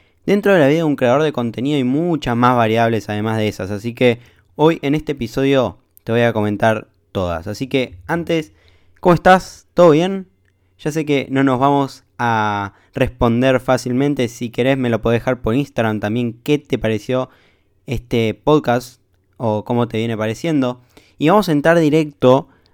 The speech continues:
al tema de hoy, que es ser creador de contenido, ¿sí o no? ¿Cuáles son las ventajas o desventajas? Primero, vamos a empezar por las desventajas, por las contras.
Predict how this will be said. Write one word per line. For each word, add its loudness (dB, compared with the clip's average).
al 0
tema 4
de 4
hoy, 0
que 0
es -12
ser -6
creador 4
de 4
contenido, 0
¿sí -4
o 4
no? 2
¿Cuáles 0
son -6
las 0
ventajas -4
o -2
desventajas? -8
Primero, 2
vamos 0
a 0
empezar 2
por 4
las -2
desventajas, -4
por 4
las 4
contras. -6